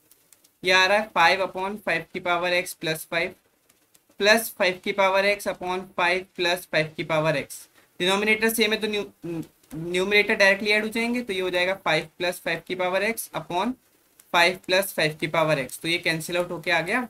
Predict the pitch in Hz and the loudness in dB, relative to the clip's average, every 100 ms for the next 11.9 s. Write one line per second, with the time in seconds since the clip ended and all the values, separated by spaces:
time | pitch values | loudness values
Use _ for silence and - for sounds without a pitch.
0 | - 127 - _ - _ _ _ _ - | -6 -6 -8 _ -20 _ _ _ _ -6
1 | 208 196 175 175 _ _ - 196 185 190 | -4 -2 -2 -4 _ _ -6 -2 0 0
2 | 180 170 156 156 156 _ _ _ _ _ | -2 -4 -8 -8 -12 _ _ _ _ _
3 | _ 247 277 262 - 302 294 - 277 269 | _ 4 6 4 4 -2 -2 -2 0 2
4 | 254 233 254 - 170 156 160 156 151 208 | 2 0 -4 -2 -2 0 0 -2 -2 -6
5 | 214 226 240 190 180 196 220 220 - 208 | -4 0 0 2 0 4 4 4 0 -2
6 | 214 220 233 240 254 269 _ _ _ - | -2 -2 0 2 0 -4 _ _ _ -2
7 | 190 214 247 247 233 233 254 247 254 - | 0 4 2 4 0 0 -2 2 0 0
8 | _ _ - _ _ _ - 226 269 - | _ _ -20 _ _ _ 4 6 4 -2
9 | _ _ _ _ - 202 190 233 240 240 | _ _ _ _ 0 2 2 4 4 4
10 | 240 240 208 185 175 175 180 _ _ _ | 2 2 0 -2 -2 -8 -12 _ _ _
11 | _ _ 170 202 196 185 175 170 | _ _ 4 4 6 4 2 2